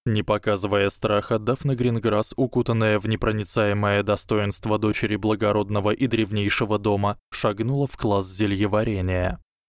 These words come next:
Прошло два часа с момента «Что?», когда случилось «Что?»,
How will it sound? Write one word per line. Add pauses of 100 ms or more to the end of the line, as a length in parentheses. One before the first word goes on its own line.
Прошло
два
часа
с
момента (180)
«Что?», (260)
когда
случилось (260)
«Что?»,